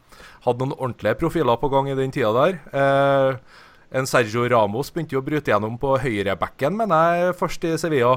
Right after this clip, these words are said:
på den tida. Eh, du hadde Dani Alves, selvfølgelig, du hadde Julio Baptista.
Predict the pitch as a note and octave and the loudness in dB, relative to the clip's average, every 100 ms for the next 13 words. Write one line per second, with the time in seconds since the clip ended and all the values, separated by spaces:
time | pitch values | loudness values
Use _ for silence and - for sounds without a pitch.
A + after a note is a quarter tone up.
0 | A#2+ D#3 D3 D#3 A2 A2 G#2+ C3+ C3+ C3+ | 0 -2 -2 0 0 -2 -6 -4 0 2
1 | C3 B2 - - - B2+ B2+ B2 A#2 A2+ | 2 -2 -12 -20 -4 0 2 2 2 2
2 | G#2+ F#2+ G2+ C3+ - E3 E3 C3+ C#3 C3 | 0 0 -2 -2 -4 -4 -4 -4 -4 0
3 | B2+ B2 C3 B2+ A#2 G#2 A2+ A#2 A#2 - | 0 0 0 0 -2 -2 -2 -2 -6 -6
4 | - F3+ | 0 0